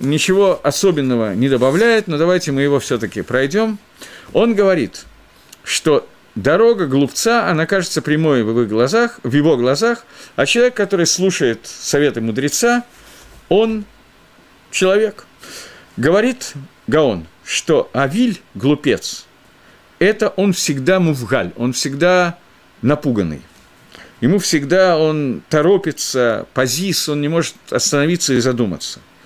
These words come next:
И то, что приходит в его сердце, оно всегда ему кажется правильным. В ту секунду, как ему это показалось, пришло в голову, он всегда считает, что он все правильно делает.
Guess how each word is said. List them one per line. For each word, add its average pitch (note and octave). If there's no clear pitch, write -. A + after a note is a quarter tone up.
И D#3
то, C4+
что F3
приходит F#3
в E3
его D#3+
сердце, D#3
оно F#3
всегда F3+
ему G3+
кажется E3
правильным. F#2+
В -
ту G#3
секунду, A#2+
как C3
ему D#3
это D#3
показалось, F#3+
пришло E3
в G3
голову, D3
он F3
всегда F#3
считает, E3
что -
он C3
все C3
правильно A#2
делает. D2+